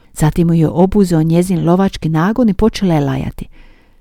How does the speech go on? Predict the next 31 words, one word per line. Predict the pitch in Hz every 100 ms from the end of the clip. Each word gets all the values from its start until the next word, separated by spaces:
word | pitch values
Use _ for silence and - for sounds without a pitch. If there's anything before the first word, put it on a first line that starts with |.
| _ -
Ali | 175 165
nije | 165 175
mogla | 196 214 226
nadglasati | 208 180 175 175 185 190 160
nevrijeme | 160 175 175 156 165 160
koje | - 156
je | 151
naviralo | 151 156 160 151 -
sa | 156 165
svih | 156 - 160
strana. | - - - - - _ _ _ _ _ _ _ _ _ _ _ _ _ _ -
„Jelo | 160 196
je | 208
skoro | - 196 208
gotovo. | 185 175 - 226 175 156 - - -
Hoćemo | 220 - 220 196
li |
im | 185
otići | 196 269 349 -
u | 170
susret, | - 226 - - -
pomoći | - 226 277 294 -
im, | 254 - - -
pitati | 294 320 381 220
ih |
što | 185 -
rade | 156 220 226 151
ovdje, | 156 147 - - -
kome | - 170 185
uopće | 196 202 - 175
idu? | 208 208